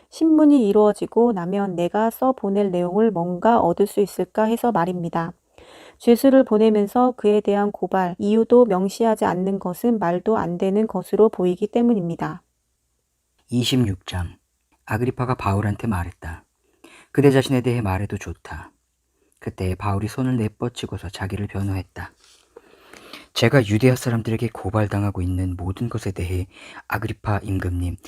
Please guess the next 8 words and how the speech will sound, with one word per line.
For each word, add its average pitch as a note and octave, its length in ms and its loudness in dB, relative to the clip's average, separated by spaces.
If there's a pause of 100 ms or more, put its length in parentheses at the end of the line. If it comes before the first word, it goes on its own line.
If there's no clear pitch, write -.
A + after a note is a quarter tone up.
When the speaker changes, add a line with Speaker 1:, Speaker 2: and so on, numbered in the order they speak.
(220)
Speaker 2:
오늘 C3+ 280 4
임금님 C#3 440 2
앞에서 F#2+ 340 -8
저를 G2+ 340 -4
변호하게 A2+ 500 -2
되어 E2+ 240 -6 (260)
다행이라고 F#2+ 540 -2
생각합니다. F2+ 720 -8